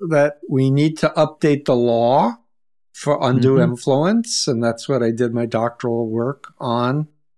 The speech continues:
Speaker 1: was the judges and juries need to criminalize people, and they, and there are laws against trafficking, sex and labor trafficking, but these laws need to be expanded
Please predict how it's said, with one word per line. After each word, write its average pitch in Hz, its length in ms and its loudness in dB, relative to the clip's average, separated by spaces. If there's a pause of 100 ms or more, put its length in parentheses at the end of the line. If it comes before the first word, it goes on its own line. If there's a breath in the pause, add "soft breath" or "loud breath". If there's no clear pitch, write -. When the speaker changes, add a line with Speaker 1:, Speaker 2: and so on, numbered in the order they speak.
Speaker 1:
was 131 560 -2
the 131 400 -2
judges 135 460 -2
and 139 140 0
juries 131 520 0
need 120 180 -2
to - 100 -6
criminalize 123 1200 -2 (240)
people, 143 640 0
and 131 180 -2
they, 139 240 2
and 143 280 -2
there 147 200 2
are 170 240 0
laws 165 380 0
against 127 460 -4
trafficking, 127 800 -4 (260)
sex - 480 -4
and 120 160 -2
labor 131 340 -2
trafficking, 117 840 -8 (680)
but 143 160 0
these 143 300 2
laws 147 440 0
need 143 180 -2
to 143 100 0
be 131 180 2
expanded 127 960 -2